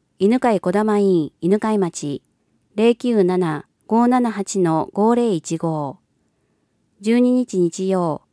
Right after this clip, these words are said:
三重東クリニック三重町、零九七四二二の六三三三。十九日日曜、後藤消化器科内科クリニック三重町、零九七四二四の零零七零。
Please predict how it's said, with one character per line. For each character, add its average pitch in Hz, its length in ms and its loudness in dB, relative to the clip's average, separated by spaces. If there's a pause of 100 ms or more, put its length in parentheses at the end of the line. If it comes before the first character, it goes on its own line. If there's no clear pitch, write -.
(120)
三 196 140 4
重 233 80 2
東 240 280 -2
ク 240 120 -2
リ 233 80 2
ニ 202 120 2
ッ - 40 -8 (100)
ク 156 320 -4
三 180 140 4
重 220 40 0
町、 165 460 -4 (580)
零 220 220 2
九 233 200 0
七 185 240 2
四 185 320 0 (220)
二 208 160 4
二 208 280 2
の 165 340 -2
六 180 180 -6
三 240 260 0
三 170 240 -6
三。 147 320 -6 (1040)
十 240 200 2
九 262 80 0
日 226 260 -2
日 180 320 0
曜、 175 340 -2 (340)
後 185 100 0
藤 233 260 2
消 220 180 -2
化 202 120 -2
器 - 120 -20
科 180 280 -4
内 190 180 0
科 220 140 -4
ク 226 120 -2
リ 226 60 0
ニ 196 140 2
ッ - 40 -20 (100)
ク 151 320 -4
三 170 140 2
重 208 40 4
町、 156 460 -4 (580)
零 226 180 2
九 240 240 0
七 190 260 2
四 190 280 2 (240)
二 214 240 2
四 202 240 0
の 156 240 -2
零 226 220 0
零 240 200 0
七 165 280 -2
零。 160 340 -4